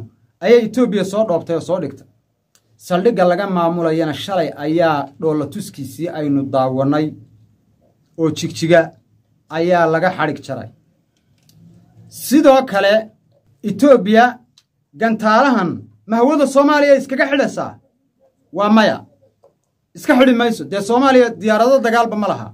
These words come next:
oo hawada laga xidho amaba laga boqo ma laha. Ethiopia hawada waxay, hawada Soomaaliya, hadda hawada Ethiopia may xidhin.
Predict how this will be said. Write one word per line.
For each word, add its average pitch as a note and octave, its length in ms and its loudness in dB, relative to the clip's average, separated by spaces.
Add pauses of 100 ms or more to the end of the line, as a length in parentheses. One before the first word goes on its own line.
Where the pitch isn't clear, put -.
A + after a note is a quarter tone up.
(360)
oo G3 100 -6
hawada A3+ 320 4
laga A3 180 0
xidho F#3+ 220 -6
amaba G#3 320 0
laga G3+ 200 0
boqo E3 280 -4
ma G#3 160 4
laha. C3+ 200 -2 (960)
Ethiopia D4 500 4
hawada D4+ 320 2
waxay, C4+ 300 2
hawada C4+ 400 0
Soomaaliya, B3 500 0
hadda A3 220 -2
hawada C#4 300 2
Ethiopia A3 400 -2
may G#3 180 2
xidhin. C#3+ 220 -6